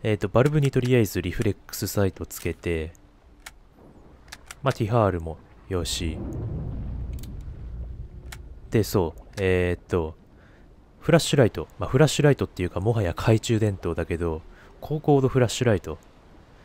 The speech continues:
これでフラッシュライトがより明るくなると。ただし、バッテリーが、減りが早くなる。と、えーっと、もう一つこれ。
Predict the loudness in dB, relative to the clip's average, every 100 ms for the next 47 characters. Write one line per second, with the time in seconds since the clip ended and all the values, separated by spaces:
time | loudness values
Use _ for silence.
0 | -20 -20 -18 0 0 4 4 4 4 2
1 | 4 4 4 0 2 4 2 4 2 4
2 | 0 -2 -6 -10 -14 -20 -20 -4 0 2
3 | 0 0 -2 -2 -4 -2 0 0 0 0
4 | 0 0 -6 -20 -20 -20 -20 -20 -4 2
5 | 2 4 2 0 -6 -8 -16 -20 -20 -20
6 | -20 _ _ _ _ -20 _ -20 _ -20
7 | -20 -20 _ 2 2 2 0 2 2 0
8 | -2 0 -2 -2 -4 -4